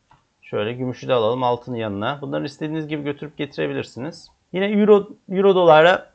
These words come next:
atıyorum şimdi ana ekranıma. Attıktan sonra euro dolarım geldi. Ee, mesela diyelim ki trade edeceğimiz işte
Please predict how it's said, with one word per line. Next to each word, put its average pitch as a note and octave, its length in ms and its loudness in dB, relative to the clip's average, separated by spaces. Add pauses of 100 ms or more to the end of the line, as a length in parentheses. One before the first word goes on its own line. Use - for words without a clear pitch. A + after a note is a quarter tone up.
(100)
atıyorum F3+ 440 4
şimdi C3 300 -2
ana C#3+ 220 0
ekranıma. B2+ 680 -2 (140)
Attıktan E3+ 560 -4
sonra D#3 200 -4
euro E3 260 2
dolarım C#3 320 0
geldi. C#3+ 520 2 (920)
Ee, - 100 -10
mesela D#3+ 480 0
diyelim E3 260 -2
ki F3 100 -4 (320)
trade E3+ 300 -2
edeceğimiz D#3 580 -4
işte D3 400 -4